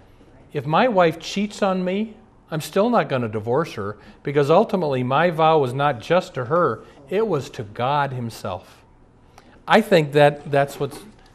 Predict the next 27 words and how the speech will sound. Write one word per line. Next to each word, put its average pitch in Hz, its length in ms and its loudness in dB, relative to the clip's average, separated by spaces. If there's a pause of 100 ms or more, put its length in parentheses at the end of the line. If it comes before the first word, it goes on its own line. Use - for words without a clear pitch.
(240)
going 135 300 -2
on 143 200 -2
here 110 200 -4
in 101 120 -6
verse 107 340 -4
nine. 117 320 -4 (300)
Look 131 160 -6
at 123 60 -6
verse 123 280 -2
ten. 117 400 -6 (2500)
"And 147 200 2
in 180 100 4
the 220 100 6
house 196 340 2
the 147 100 -4
disciples 143 600 2
began 127 340 -2
questioning 165 580 0
Jesus 120 400 -4
about 113 280 0
this 104 200 -6
again, 147 480 -4
and 120 140 -4
he 120 60 -2
said 151 260 -2
to 143 80 2
them, 120 280 -2